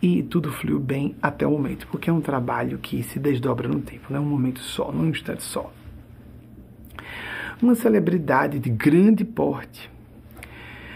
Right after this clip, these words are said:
os espíritos pediram. Eu já tinha procurado antes. Então, vamos procurar essa pessoa. E eu fiquei um pouquinho resistente. Vocês realmente acham que eu devo procurar? Deve, deve procurar. Tá certo, vou procurar.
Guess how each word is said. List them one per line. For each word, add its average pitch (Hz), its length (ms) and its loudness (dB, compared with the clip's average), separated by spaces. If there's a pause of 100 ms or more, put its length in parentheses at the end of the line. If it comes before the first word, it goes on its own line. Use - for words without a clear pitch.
(600)
os 190 160 8
espíritos 180 360 2
pediram. 139 480 0 (480)
Eu 208 80 4
já 175 140 4
tinha 180 160 2
procurado 147 640 2
antes. - 680 -10
Então, - 140 -20 (100)
vamos 170 540 2
procurar 151 460 0
essa - 200 -6
pessoa. 170 960 -2 (220)
E 165 80 2
eu 151 120 2
fiquei 139 600 -2 (420)
um 214 100 8
pouquinho 185 400 2
resistente. 143 540 -2
Vocês 156 640 -2
realmente 139 580 -2
acham 139 320 0
que 120 100 -4
eu 135 40 0
devo 123 240 -4
procurar? - 600 -6 (480)
Deve, - 400 -4
deve 123 340 -4
procurar. - 600 -8 (160)
Tá 156 140 -6
certo, - 320 -14
vou 165 100 0
procurar. - 500 -4